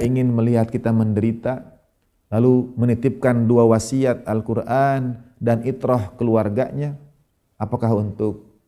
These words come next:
kebahagiaan pribadi? Tidak, semuanya itu untuk kebahagiaan dan keselamatan kita. Ketika Nabiullah Ibrahim berdoa,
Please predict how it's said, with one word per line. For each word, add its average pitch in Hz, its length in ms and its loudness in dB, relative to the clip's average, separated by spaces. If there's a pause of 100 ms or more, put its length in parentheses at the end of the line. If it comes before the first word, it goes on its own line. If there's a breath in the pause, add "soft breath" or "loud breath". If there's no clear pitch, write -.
kebahagiaan 104 640 0
pribadi? 104 480 -4
Tidak, 160 880 -2
semuanya 113 640 -2
itu 87 480 -4
untuk 87 240 -10
kebahagiaan 82 880 -6
dan 78 240 -6
keselamatan 78 800 -10
kita. - 320 -16 (400 soft breath)
Ketika 123 320 0
Nabiullah 110 480 4
Ibrahim 107 320 2
berdoa, 101 320 0